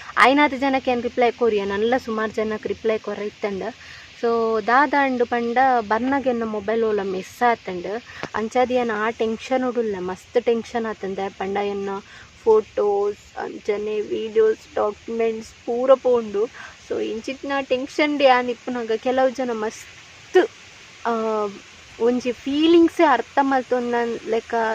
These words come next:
ಕೆಲವು ಜನ ಬಿಹೇವಿಯರ್ ಮಲ್ಪರ್ ದಾಯಿಗನ್ ಗೊತ್ತಾಪುಜಿ. ನಿಕ್ಲಿಗ್ ನಿಕಲ್ನ ಕಾಂಪಿಟೇಷನ್ ಮಲ್ಲ ಆದಿಪ್ಪು. ಆಂಡ ಎಂಕೆನ್ನ ಮೊಬೈಲ್ ಮಲ್ಲ. ದಾಯಕ್ ಪಂಡ ಐಟ್ ಡಾಕ್ಯುಮೆಂಟ್ಸ್, ಫೋಟೋಸ್, ಅಂಚನೆ ಇಂಪಾರ್ಟೆಂಟ್ ಆಯ್ನ ಪೂರಲ ಇತ್ತಂಡು.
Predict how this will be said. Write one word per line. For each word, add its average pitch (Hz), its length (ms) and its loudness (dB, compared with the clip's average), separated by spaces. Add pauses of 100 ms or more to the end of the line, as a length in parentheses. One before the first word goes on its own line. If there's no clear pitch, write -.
(120)
ಕೆಲವು 240 240 2
ಜನ 240 180 -2 (120)
ಬಿಹೇವಿಯರ್ 294 400 2
ಮಲ್ಪರ್ 226 500 -2
ದಾಯಿಗನ್ 254 520 2
ಗೊತ್ತಾಪುಜಿ. 208 680 -2 (420)
ನಿಕ್ಲಿಗ್ 294 440 0
ನಿಕಲ್ನ 285 320 0
ಕಾಂಪಿಟೇಷನ್ 262 920 -2
ಮಲ್ಲ 240 280 2
ಆದಿಪ್ಪು. 208 500 -2
ಆಂಡ 220 280 0
ಎಂಕೆನ್ನ 247 640 0
ಮೊಬೈಲ್ 233 580 -2
ಮಲ್ಲ. 214 340 2 (520)
ದಾಯಕ್ 233 240 2
ಪಂಡ 254 240 2
ಐಟ್ 226 300 -2
ಡಾಕ್ಯುಮೆಂಟ್ಸ್, 233 680 0
ಫೋಟೋಸ್, 226 1000 2
ಅಂಚನೆ 214 800 -6 (240)
ಇಂಪಾರ್ಟೆಂಟ್ 277 520 2
ಆಯ್ನ 269 200 2
ಪೂರಲ 294 480 2
ಇತ್ತಂಡು. 233 520 -2